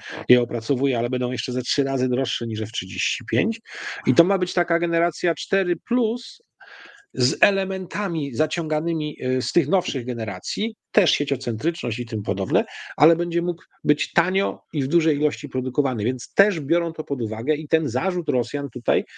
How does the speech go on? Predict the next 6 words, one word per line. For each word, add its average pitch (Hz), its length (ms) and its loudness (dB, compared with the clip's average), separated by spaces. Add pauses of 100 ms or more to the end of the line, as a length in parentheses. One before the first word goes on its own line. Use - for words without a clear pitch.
(200)
absolutnie 147 680 2
jest, 147 640 0
e, 175 200 4
racjonalny, 143 760 -4
jeżeli 104 220 -4
chodzi 131 240 2